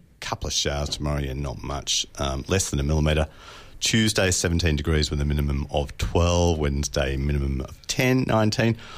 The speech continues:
Warming up slightly towards the end of the week. Thursday, twenty-one degrees, partly cloudy. Friday, if we can even predict that far, it's gonna be twenty-three. And they're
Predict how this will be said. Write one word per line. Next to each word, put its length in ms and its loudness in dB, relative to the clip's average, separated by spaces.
Warming 320 2
up 160 0
slightly 520 0
towards 300 -2
the 60 -4
end 60 -2
of 60 -4
the 60 -2
week. 220 -6
Thursday, 500 2
twenty-one 400 2
degrees, 480 2
partly 380 0
cloudy. 480 0
Friday, 600 -2
if 160 -4
we 80 -4
can 140 -8
even 200 -6
predict 500 -10
that 200 -6
far, 480 -2
it's 120 -4
gonna 160 -6
be 40 -6
twenty-three. 580 -4
And 120 -2
they're 120 0